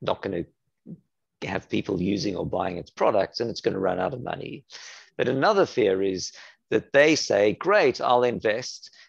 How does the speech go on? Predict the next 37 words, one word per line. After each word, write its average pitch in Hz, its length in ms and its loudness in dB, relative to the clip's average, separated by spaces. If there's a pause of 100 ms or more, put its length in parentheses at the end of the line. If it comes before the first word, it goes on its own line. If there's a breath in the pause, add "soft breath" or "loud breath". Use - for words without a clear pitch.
(100)
And 135 120 -4
it 127 80 -4
turns 190 280 2
out 123 220 2
they're 117 180 6
the 120 300 -2
only 190 380 2
idiot 104 280 -2
investing. 117 680 -4
No 165 160 2
one 165 180 0
else 208 300 -2
was 135 160 -8
investing. 131 720 -6 (340 loud breath)
And 123 140 0
you've 120 160 -2
told 185 400 2
them 104 180 2
you 104 140 -2
needed 117 340 -2
two - 160 -4
hundred 117 240 -4
K 101 320 2
to - 160 -8
build 110 460 -2 (160)
your 95 160 -6
business 107 500 -4 (120)
to 98 260 -2 (100)
get - 220 -2
to 98 120 -4
launch. 123 720 -2 (480 loud breath)
They 160 160 8
put 135 220 0
in 104 140 2
their 101 180 0
twenty 170 360 0
K 107 540 6